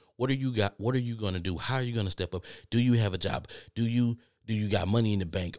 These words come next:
Are you educated? Do you feel like the apartment is big enough? Are you gonna be ready? Do you know how to change a diaper?" All of these things are running through a man's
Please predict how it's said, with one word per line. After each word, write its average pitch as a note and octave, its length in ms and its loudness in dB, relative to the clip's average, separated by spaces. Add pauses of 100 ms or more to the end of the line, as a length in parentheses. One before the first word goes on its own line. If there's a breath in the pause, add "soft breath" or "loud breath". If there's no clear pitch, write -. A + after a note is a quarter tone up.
Are G2+ 180 0
you A#2 160 -2
educated? G#2+ 580 -4
Do G2 100 -2
you G#2+ 140 0
feel A#2 240 -2
like G#2+ 200 0
the F#2+ 100 2
apartment F#2 360 0
is E2+ 80 -4
big F#2+ 120 0
enough? F2 260 -4
Are - 200 -2
you A#2 180 -2
gonna A2 160 0
be G#2 80 -4
ready? G2+ 220 0
Do G2 160 0
you A#2+ 140 -2
know B2+ 100 -4
how A#2+ 100 -2
to A2+ 80 -2
change G#2 300 0
a - 20 -2
diaper?" F#2 360 -2 (240 loud breath)
All B2 220 0
of D#3 100 0
these D#3+ 180 0
things D3 340 0
are G2 80 2
running A2 300 0
through A2 220 -10 (200)
a F2 80 -10
man's G#2 580 0